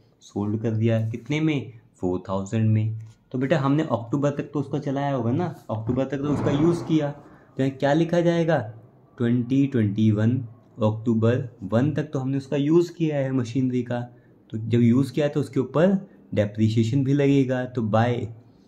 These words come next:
depreciation account कौन सी machinery को हम sold कर रहे हैं, किसके ऊपर depreciation लग रहा है, first वाली पर।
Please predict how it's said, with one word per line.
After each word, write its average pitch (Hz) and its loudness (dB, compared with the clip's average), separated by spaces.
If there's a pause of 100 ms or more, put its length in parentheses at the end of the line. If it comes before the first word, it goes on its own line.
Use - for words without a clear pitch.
(500)
depreciation 107 0
account 113 -2
कौन 143 2
सी 165 2
machinery 143 2
को 123 0 (600)
हम 123 0
sold 131 4
कर 131 2
रहे 120 2
हैं, 110 -2
किसके 147 0
ऊपर 160 2
depreciation 139 0
लग 127 2
रहा 120 2
है, 113 -2
first 135 -2
वाली 87 -6
पर। 85 -16